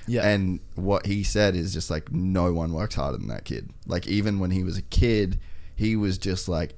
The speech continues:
Speaker 2: out working, out drilling. Just, it was just this constant thing, and he just got so much better. Like, w-, where did that come from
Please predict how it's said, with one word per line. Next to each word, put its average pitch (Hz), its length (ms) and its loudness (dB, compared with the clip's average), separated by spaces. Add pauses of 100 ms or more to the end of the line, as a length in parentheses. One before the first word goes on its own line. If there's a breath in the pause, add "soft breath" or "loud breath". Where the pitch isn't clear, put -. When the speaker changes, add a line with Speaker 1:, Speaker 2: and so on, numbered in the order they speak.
(140)
Speaker 2:
out 90 440 2
working, 87 680 0
out 78 240 -4
drilling. 85 640 -2
Just, 87 260 -6
it 95 140 -2
was 92 260 0
just - 320 -4 (100)
this - 180 -2
constant 87 800 -2 (400 loud breath)
thing, 101 240 4
and 80 80 0
he 87 80 0
just 82 220 -2
got 76 240 -4
so 90 200 -2
much 73 240 -4
better. 78 320 0
Like, 87 220 -4
w-, 82 180 -6 (680 loud breath)
where 107 260 4
did 95 140 0
that - 280 0
come 104 300 0
from 69 420 -4